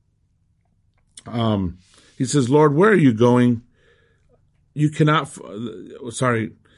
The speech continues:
Simon Peter asked, "Lord, where are you going?" Jesus replied, "Where I am going, you cannot follow,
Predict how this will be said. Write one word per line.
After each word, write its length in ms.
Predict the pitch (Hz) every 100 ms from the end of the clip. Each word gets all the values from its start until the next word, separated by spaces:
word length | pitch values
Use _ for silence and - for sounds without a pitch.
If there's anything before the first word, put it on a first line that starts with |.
| _
Simon 260 | - 165 170
Peter 220 | 156 147
asked, 200 | 139 127
"Lord, 220 | 147 165
where 140 | 143 196
are 40 |
you 140 | 185 123
going?" 320 | 131 131 120
Jesus 340 | 127 151 147
replied, 320 | 127 135 127 113 - _ _ -
"Where 160 | 131
I 80 | 175
am 120 | 190
going, 320 | 139 143 139
you 120 | 127 139
cannot 420 | 131 127 120 -
follow, 180 | 127